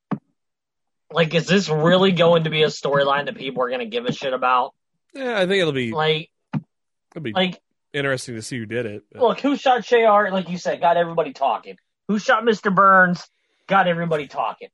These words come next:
Speaker 1: Who shot Johnny Bravo? Who the fuck cares? Uh, you know, maybe I care more if this was, if this was the Cartoon Network version of Johnny Bravo.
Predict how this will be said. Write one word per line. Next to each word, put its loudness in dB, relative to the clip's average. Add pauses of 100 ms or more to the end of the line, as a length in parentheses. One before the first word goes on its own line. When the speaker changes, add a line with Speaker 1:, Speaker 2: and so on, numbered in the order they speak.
(480)
Speaker 1:
Who -4
shot 0
Johnny 2
Bravo? 4 (540)
Who -8
the -4
fuck 0
cares? -4 (720)
Uh, 2 (460)
you 0
know, 4 (260)
maybe 4
I 4
care 4
more 4
if 0
this 0
was, -4 (300)
if -8
this -2
was -8
the -10
Cartoon 0
Network -4
version 0
of -6
Johnny -2
Bravo. 0